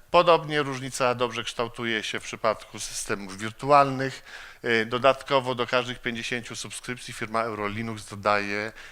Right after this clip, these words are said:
w cenie jeden dzień architekta dla państwa, e, dyspozycji. E, jak wyglądają te różnice, y, w przypadku, gdy, y, y, patrzymy graficznie? Mianowicie, proszę państwa, e,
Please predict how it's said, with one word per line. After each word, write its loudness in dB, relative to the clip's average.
w -14
cenie 2
jeden 0
dzień -4
architekta 0
dla 4
państwa, 0
e, -6
dyspozycji. -10
E, 0
jak 10
wyglądają 6
te 4
różnice, -2
y, -8
w -20
przypadku, 0
gdy, -8
y, -8
y, -12
patrzymy -4
graficznie? -4
Mianowicie, 2
proszę -6
państwa, 2
e, 2